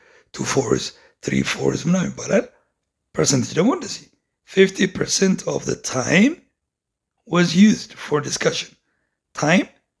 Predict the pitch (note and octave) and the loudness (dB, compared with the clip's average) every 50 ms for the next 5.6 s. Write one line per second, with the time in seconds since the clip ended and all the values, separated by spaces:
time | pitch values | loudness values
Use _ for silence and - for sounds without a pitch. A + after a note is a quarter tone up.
0 | _ _ _ _ _ _ - E3 E3+ E3+ E3 - - F3+ F3 E3+ D3 - - - | _ _ _ _ _ _ -2 0 0 0 0 0 0 2 2 2 2 0 -2 -4
1 | - - - - - _ _ _ _ _ _ _ _ _ _ _ _ _ _ _ | -4 -8 -16 -20 -20 _ _ _ _ _ _ _ _ _ _ _ _ _ _ _
2 | - - - C2 C#3+ E3+ G#3 G3+ - - C3+ B2 - - - - - - _ _ | -14 -4 -2 0 2 2 2 0 0 -2 -2 -4 -6 -8 -12 -18 -20 -20 _ _
3 | _ _ _ _ _ _ _ _ _ _ _ _ _ _ _ _ _ _ _ _ | _ _ _ _ _ _ _ _ _ _ _ _ _ _ _ _ _ _ _ _
4 | _ _ - - - F3 - - G3+ - - - D3 - - F3+ - E3 D#3 C#3 | _ _ -2 0 2 2 2 2 0 2 2 2 2 2 0 0 0 0 0 0
5 | D3 - - - - F3 F3 D3+ - - - - | -2 -2 0 2 6 6 6 6 4 0 -4 -6